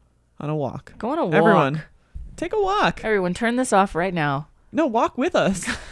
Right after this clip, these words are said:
Speaker 2: <laughs> Take us on your walk.
Speaker 1: We're your new walking podcast, where
Speaker 2: Yeah,
Speaker 1: we
Speaker 2: it's a walk
Speaker 1: help you
Speaker 2: cast.
Speaker 1: count your steps.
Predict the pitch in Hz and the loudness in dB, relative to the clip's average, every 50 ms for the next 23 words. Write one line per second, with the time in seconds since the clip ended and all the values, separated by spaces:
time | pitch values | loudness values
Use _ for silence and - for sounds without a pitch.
0 | - - - - - - - - - 233 226 - 233 - 220 196 185 180 170 156 | -4 -2 0 0 0 -4 -10 -6 -2 -2 0 0 0 0 0 0 0 -2 -2 -2
1 | 127 - - - - - - 196 277 294 320 349 370 359 339 320 311 269 208 196 | -2 -2 -4 -6 -10 -6 2 4 4 6 6 4 2 2 0 0 0 2 4 4
2 | 190 196 - 180 156 156 - 151 139 143 151 - 139 135 147 165 - - - - | 4 2 2 -2 -4 -4 -2 -4 -4 -4 -4 -6 -6 -6 -6 -8 -10 -12 -12 -8
3 | 277 302 269 214 185 170 170 175 - - _ - 233 - - 233 208 190 170 - | -6 -4 -4 -2 -2 -4 -4 -6 -8 -12 _ -20 -16 -10 -8 -6 -4 -4 -4 -2
4 | 185 233 233 - 247 247 - - 226 208 202 180 180 185 185 185 - - 175 147 | -2 -2 -2 0 -2 -2 -2 0 0 0 0 0 0 0 0 0 0 -2 -2 -2
5 | 120 - - - - - | -2 -2 -6 -8 -8 -10